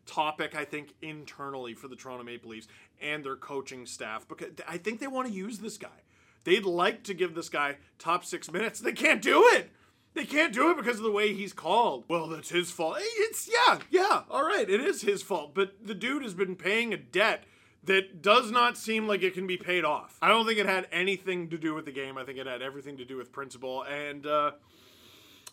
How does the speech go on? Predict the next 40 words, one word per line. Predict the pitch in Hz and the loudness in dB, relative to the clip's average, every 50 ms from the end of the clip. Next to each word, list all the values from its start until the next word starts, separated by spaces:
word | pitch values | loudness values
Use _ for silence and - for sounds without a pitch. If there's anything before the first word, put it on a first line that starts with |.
| _ - | _ -6
uh, | 156 151 - - - - - - - | -4 -4 -4 -6 -10 -12 -16 -10 -6
this | 175 190 170 180 | -6 -6 -6 -6
is | 175 156 | -4 -2
not | 185 190 196 | 0 0 0
a | 196 | 0
problem | 196 190 185 196 202 190 180 | 2 2 4 4 4 2 0
you | 160 156 | -4 -6
fix | - - 165 165 165 - - | -6 -6 -8 -8 -8 -10 -12
before | 170 - - 175 170 | -12 -8 -6 -4 -4
the | 165 | -4
playoffs. | 160 165 185 196 180 143 123 - 160 | -2 0 2 2 2 0 -2 -4 -6
I | 147 151 | -6 -6
don't | 143 - 160 160 170 175 175 175 _ | -6 -4 -4 -4 -2 -4 -6 -10 _
know | 160 151 156 160 160 160 156 151 151 147 151 - _ _ _ _ _ _ _ _ | -8 -2 0 2 2 2 2 0 -2 -4 -6 -10 _ _ _ _ _ _ _ _
how | - - 147 156 160 165 160 | -6 0 2 2 4 2 2
you're | 151 151 156 156 151 | -2 -4 -6 -6 -6
gonna | 156 156 151 | -6 -6 -6
get | 147 151 151 151 | -6 -8 -8 -8
people | 151 160 151 151 | -8 -8 -8 -8
to | 151 | -8
call | - 156 156 151 | -4 -2 -2 -2
bunting | 139 151 156 151 165 156 - | -2 -4 -6 -6 -8 -12 -6
properly. | - 156 160 165 170 151 131 113 - _ _ _ - | -2 -2 -2 -2 -2 -4 -8 -8 -12 _ _ _ -10
Uh, | 143 143 139 139 135 | -8 -8 -8 -8 -8
I | 135 135 | -8 -8
don't, | 143 143 147 147 _ 120 | -8 -10 -10 -14 _ -14
I | 127 135 | -14 -12
don't | 139 143 | -10 -10
know. | 147 147 143 - _ - | -10 -10 -12 -14 _ -12
And | 147 165 175 | -8 -6 0
last, | 180 196 214 214 226 208 - - - | 2 4 6 6 4 2 0 -4 -8
what | 151 165 156 | -6 -6 -6
I | 147 139 | -6 -6
think | - 160 135 | -8 -10 -10
a | 139 | -8
lot | 127 127 127 127 | -8 -6 -6 -6
of | 123 117 123 | -6 -8 -10
you | 123 117 | -14 -16
came | 113 - 120 113 113 110 107 | -14 -14 -14 -14 -14 -16 -16
for, | - - 117 113 110 110 107 - | -16 -14 -12 -12 -10 -10 -12 -14